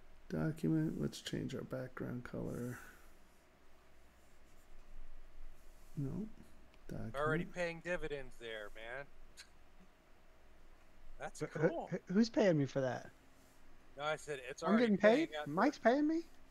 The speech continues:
Speaker 2: <laughs>
Speaker 1: That's what I heard. I just heard that.
Speaker 3: Yep.
Speaker 2: And knowledge, yes. <laughs>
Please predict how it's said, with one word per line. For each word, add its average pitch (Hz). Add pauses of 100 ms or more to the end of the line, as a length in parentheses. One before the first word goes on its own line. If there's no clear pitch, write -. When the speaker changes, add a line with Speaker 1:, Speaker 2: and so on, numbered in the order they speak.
(640)
Speaker 2:
<laughs> 180 (680)
Speaker 1:
That's 131
what 127
I 165
heard. -
I 131
just 143
heard 175
that. 104
Speaker 3:
Yep. 196 (760)
Speaker 2:
And 127
knowledge, 151 (260)
yes. 131 (2250)
<laughs> 185